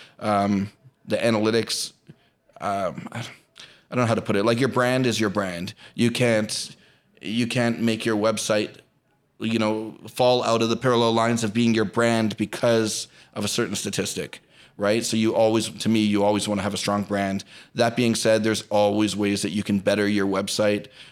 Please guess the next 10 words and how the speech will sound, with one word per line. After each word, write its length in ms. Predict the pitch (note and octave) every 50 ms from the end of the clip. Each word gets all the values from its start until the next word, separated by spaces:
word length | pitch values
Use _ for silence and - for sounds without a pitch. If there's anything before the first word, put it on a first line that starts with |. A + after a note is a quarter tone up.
| _ -
uh, 200 | - G2 G2 F#2+ -
or 220 | - G#2 G#2 G#2
your 140 | G#2 G2+ G2
retail 360 | F#2+ G2+ G#2+ - - A2+ G#2+
store 520 | G2+ - - - G#2+ G#2+ A2 A2 A2+ A2+ A2 -
just 240 | - G#2 G2 - -
to 60 | G2
increase 400 | C#2 G2+ G2 - - G2+ G2 -
sales 400 | - G2+ G2+ G#2 G#2+ A#2 B2+ B2
or, 80 | C3+